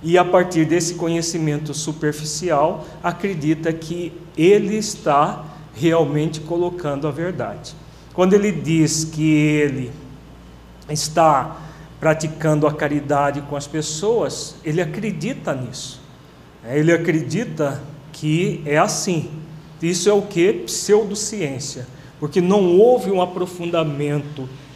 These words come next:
da realidade da vida, da, do, do próprio conhecimento espírita, para poder colocar esse conhecimento em prática.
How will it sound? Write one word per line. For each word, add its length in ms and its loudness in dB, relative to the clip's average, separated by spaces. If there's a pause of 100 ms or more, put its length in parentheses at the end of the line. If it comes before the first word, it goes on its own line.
da 120 0
realidade 640 -2
da 180 4
vida, 460 -4
da, 380 0
do, 200 -4
do 160 -6
próprio 380 0
conhecimento 680 -6
espírita, 720 -4 (420)
para 680 2 (360)
poder 680 0 (120)
colocar 1000 0 (200)
esse 300 0
conhecimento 920 -2
em 80 -2
prática. 640 -6